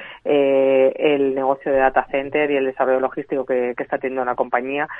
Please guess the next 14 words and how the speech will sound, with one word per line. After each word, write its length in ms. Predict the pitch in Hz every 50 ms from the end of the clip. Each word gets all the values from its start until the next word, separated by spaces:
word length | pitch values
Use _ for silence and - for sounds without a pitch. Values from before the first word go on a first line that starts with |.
| - - - -
así 200 | - 143 - 135
como, 260 | - 139 135 139 135
pues, 220 | - - 135 - -
ese, 160 | - - 147 139 135 131 131
eh, 340 | - - - 131 127 127 120 113
dividendo 560 | 147 139 143 139 135 135 139 135 135 127 120
tan 140 | - 131 131
atractivo 520 | 127 123 - 123 - - 147 131 131 127
que, 340 | - - 127 123 127 123 123 120
que 100 | 131 120
tiene 300 | - 127 131 127 123 127
actualmente, 560 | 131 - - 123 123 131 131 139 139 143 - - - - - - _ -
y 220 | 156 147 143 139
es 120 | 139 135